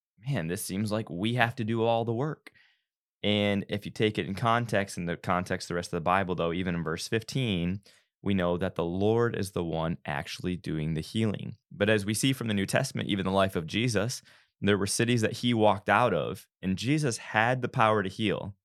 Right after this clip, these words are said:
and he wanted to heal, but he said because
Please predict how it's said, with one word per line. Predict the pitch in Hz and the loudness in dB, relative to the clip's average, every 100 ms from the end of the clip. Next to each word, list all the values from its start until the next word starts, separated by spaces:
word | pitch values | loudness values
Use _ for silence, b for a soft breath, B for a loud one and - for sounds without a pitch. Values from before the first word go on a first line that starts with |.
| _ _ _ _ _ | _ _ _ _ _
and | 101 113 | 0 4
he | 123 | 4
wanted | 101 92 110 147 127 | 4 4 2 2 0
to | 87 | -4
heal, | 92 85 65 62 95 _ _ _ _ _ _ | -6 -4 -2 -4 -8 _ _ _ _ _ _
but | 104 | -2
he | 104 | 0
said | 107 107 98 | 2 2 2
because | 95 - - 107 113 123 | 0 -4 0 2 2 -2